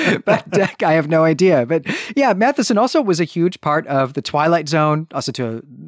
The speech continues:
a, a lesser extent, uh, Star Trek as well. Though Valerie and I actually never have gotten around to doing any of the episodes that he's written on,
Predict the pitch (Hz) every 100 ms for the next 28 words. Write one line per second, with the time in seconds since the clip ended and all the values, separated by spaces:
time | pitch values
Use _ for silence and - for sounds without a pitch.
0 | 156 156 151 131 156 170 160 113 - 120
1 | 117 - 127 120 127 - 135 131 - 110
2 | - 135 113 - - 127 143 113 127 117
3 | - - - 147 165 147 135 123 123 123
4 | 135 110 - 156 160 180 180 165 143 139
5 | 151 143 131 143 143 123 113 120 120 113
6 | - 131 131 123 117 - - 113 - 120
7 | - - 196 180 - 120 117 113 120 120
8 | 113